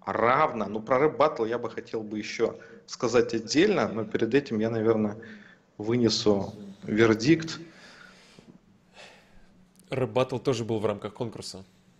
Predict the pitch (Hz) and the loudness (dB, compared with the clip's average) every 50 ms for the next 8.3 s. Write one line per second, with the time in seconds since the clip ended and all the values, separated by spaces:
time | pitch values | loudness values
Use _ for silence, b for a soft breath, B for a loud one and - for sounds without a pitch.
0 | _ - 127 123 135 117 - - - - - - - - 127 123 110 113 120 110 | _ -2 4 4 6 6 4 2 -2 -6 -12 -16 -6 0 2 2 4 4 4 2
1 | 98 - - - - 117 107 - - - 123 127 123 120 - - - - 151 123 | 2 0 -4 -10 -12 -14 -14 -12 -6 -2 0 0 0 -2 -6 -12 -8 -6 -6 -6
2 | 101 - 113 135 160 156 175 151 139 - - 170 151 135 120 - 127 135 160 165 | -6 -4 -4 -2 0 2 4 2 2 4 4 6 6 6 4 2 2 2 4 6
3 | 147 147 143 151 156 147 127 110 - 90 113 - - 139 - - 135 - - 151 | 6 4 2 2 0 0 0 -2 -4 -10 -12 -10 -10 -10 -10 -10 -8 -6 -4 -4
4 | - - 151 143 135 131 - 196 202 214 165 - - - - 123 120 123 - - | -4 -2 0 2 2 2 4 2 0 0 0 -2 -6 -6 -4 -4 -4 -4 -6 -6
5 | 131 127 131 123 113 110 110 127 120 117 120 - 110 107 107 107 107 107 104 - | -6 -4 -2 -2 -2 0 2 4 4 4 4 2 2 2 4 4 2 0 -2 -4
6 | B B B B B B - - - - 57 57 57 - - - - 185 165 120 | B B B B B B -14 -10 -8 -8 -6 -6 -6 -8 -4 2 4 4 4 4
7 | - - - 120 120 120 107 110 107 107 104 110 107 98 95 - - - 95 98 | 4 2 2 4 4 4 4 4 2 2 2 0 -2 -2 -2 -4 -8 -10 -10 -8
8 | 101 104 - - - 98 | -6 -6 -6 -8 -8 -10